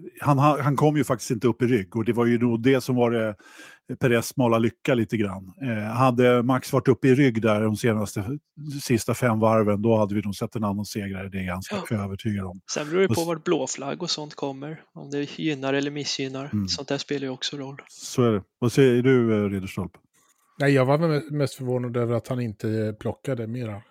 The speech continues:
Speaker 3: eh, liksom. Men
Speaker 1: Ja.
Speaker 3: jag vet inte. Något problem var det ju. Det var väl inte det som han själv, eh, sa. Eh, teamet tyckte att det var någonting annat de såg på, på sensorer och liknande. Men, eh,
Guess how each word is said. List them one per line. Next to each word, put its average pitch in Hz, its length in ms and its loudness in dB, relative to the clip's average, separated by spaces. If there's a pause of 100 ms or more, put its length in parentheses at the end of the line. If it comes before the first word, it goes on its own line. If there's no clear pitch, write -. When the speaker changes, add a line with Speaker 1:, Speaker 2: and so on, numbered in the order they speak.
(140)
Speaker 3:
eh, 117 240 -8
liksom. 110 320 -8
Men 135 220 -2
Speaker 1:
Ja. 113 120 -4 (200)
Speaker 3:
jag 135 120 0
vet 175 140 8
inte. 123 220 -4 (360)
Något 180 320 0
problem 143 360 4
var 131 220 4
det 127 60 4
ju. 135 140 4
Det 131 100 -2
var 143 120 2
väl 147 120 2
inte 143 180 -2
det 151 180 2
som 139 140 -4
han 139 380 -2
själv, 117 560 -6 (600)
eh, 117 1200 -4
sa. 113 600 -4 (200)
Eh, 120 440 -2 (120)
teamet 127 320 2
tyckte 113 340 -4
att 107 80 -4
det 127 80 -6
var 117 80 0
någonting 117 300 -2
annat 113 340 -4 (240)
de 113 140 -6
såg 110 320 -4 (640)
på, 110 440 -4
på 110 80 -8
sensorer 110 640 -2
och 110 60 0
liknande. 107 520 -2 (560)
Men, 113 480 -2
eh, 110 160 -2